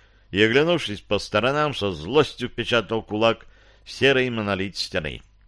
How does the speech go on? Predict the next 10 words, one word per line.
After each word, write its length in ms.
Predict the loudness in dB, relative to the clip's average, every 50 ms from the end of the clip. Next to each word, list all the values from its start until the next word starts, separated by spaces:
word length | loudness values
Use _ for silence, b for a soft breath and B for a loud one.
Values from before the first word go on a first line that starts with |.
| _ _ _ _ _ _ _ _ _ _ _ _ 2
Конечно, 480 | 6 6 6 6 6 4 2 -2 -2
можно 340 | 0 0 2 2 2 0 -2
заявить, 540 | -2 -2 -2 -2 0 -2 -4 -4 -6 -12 -20 B B B B
что 180 | B 2 4 4
он 100 | 4 4
тут 180 | 2 -2 -2 -2
присутствует 760 | -4 -6 -4 -2 -2 0 0 -2 -2 -4 -2 -2 -2 0 0
по 100 | -2 -2
заданию 580 | -2 -2 0 4 4 4 4 2 0 -4 -6
института, 840 | -6 -6 -8 -6 -4 -4 -4 -2 -2 -4 -4 -4 -4 -6 -6 -6 -6